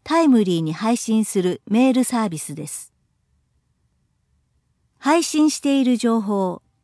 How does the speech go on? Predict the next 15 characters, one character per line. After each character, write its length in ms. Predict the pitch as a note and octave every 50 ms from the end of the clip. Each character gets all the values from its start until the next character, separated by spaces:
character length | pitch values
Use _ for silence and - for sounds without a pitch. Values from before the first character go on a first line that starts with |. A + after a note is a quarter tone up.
| _ _ _ _ _ _ _ _ _ _ _ _ _ _ _ _ _ _ _ _ _ _
子 160 | - B3 B3+
供、 380 | D4 D#4+ D#4+ D4 D4 C#4 - -
女 180 | F#3+ - B3+
性 260 | B3 - C#4+ C#4+ C#4 C4+
に 160 | C4 C4+ -
対 240 | - A#3+ A#3+ A#3+ A3+
す 160 | - A#3+ A3+
る 120 | F#3+ E3
犯 320 | F3 - - C4 D4 C#4+ C4
罪 240 | - C4+ C4 C4
の 100 | A#3+ B3
発 240 | A#3 - A3+ A3 -
生 260 | - - B3 A#3+ A#3
情 260 | A3 - A#3 A3 G#3 F3+
報、 380 | C#3 D3+ E3 D#3 C#3+ C#3 -